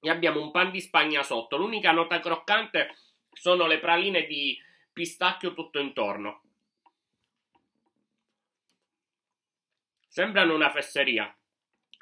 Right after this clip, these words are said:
però sono importanti perché in un dolce ci vuole l'equilibrio tra il morbido e il croccante. Qua è un po' troppo risicato il croccante. Io magari avrei messo una base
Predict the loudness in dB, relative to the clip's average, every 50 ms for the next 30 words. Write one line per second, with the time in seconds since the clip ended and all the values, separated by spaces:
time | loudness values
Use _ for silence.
0 | _ -2 0 0 0 2 2 2 2 2 2 0 -2 -4 -4 -4 -4 -4 -6 -6
1 | -2 0 0 0 0 -2 -4 -6 -6 -6 -2 0 0 0 0 -4 _ _ _ _
2 | _ -4 -2 0 0 0 0 0 2 2 2 2 2 0 0 2 2 2 2 0
3 | -8 _ _ _ _ _ _ _ _ _ _ _ _ _ _ -10 -4 0 2 4
4 | 6 6 6 6 6 4 2 0 0 0 0 0 0 0 0 0 0 2 2 4
5 | 4 2 0 -2 -2 0 0 0 0 0 -2 -2 -2 -2 -2 -4 -6 _ _ _
6 | _ _ _ _ -2 -2 -2 -2 -4 -6 -6 -4 0 2 2 2 2 0 0 -2
7 | -4 -4 -6 _ 2 4 6 6 6 4 2 0 0 -2 0 0 -4 -4 -2 -2
8 | -2 -2 -2 -4 -8 -6 -4 -2 0 2 2 2 0 -4 -8 -8 -8 -10 -10 -8
9 | -6 -4 -4 -4 -4 -4 -6 -6 -6 -8 _ _ _ _ _ _ _ _ _ _
10 | _ _ _ _ 0 2 4 4 4 4 2 0 2 2 2 2 2 2 2 0
11 | 0 0 -2 -4 -4 -2 -2 -2 -2 0 0 -2 0 0 0 0 0 -2 -6 _